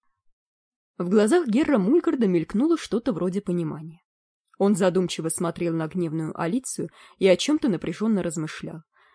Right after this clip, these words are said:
Затем его хмурое лицо прояснилось, и он произнес: «А. Пани изрекла, аз внял и малое толико разумею. Добро. Токмо убивец из кони присно ищет. Ищет.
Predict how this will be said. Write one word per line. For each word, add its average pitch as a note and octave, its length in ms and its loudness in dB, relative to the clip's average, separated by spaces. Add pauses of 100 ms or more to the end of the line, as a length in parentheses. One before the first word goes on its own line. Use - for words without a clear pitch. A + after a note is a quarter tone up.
(160)
Затем G#3+ 300 6
его C4 220 6
хмурое A#3 420 4
лицо D#3+ 320 -4
прояснилось, B3 720 -2
и F3+ 100 -2
он F#3 180 -2
произнес: - 580 -8 (840)
«А. E3 280 0 (840)
Пани F3 380 2
изрекла, F3+ 560 -2 (240)
аз C4+ 220 2
внял E3+ 420 0
и F#3 180 -2
малое A#3+ 400 2
толико F#3 440 -2
разумею. D#3+ 520 -6 (600)
Добро. F3+ 460 -2 (840)
Токмо B3 320 6
убивец F#3+ 520 2
из G3+ 200 -2
кони C4+ 300 4
присно G3+ 400 0
ищет. - 580 -6 (560)
Ищет. - 560 -4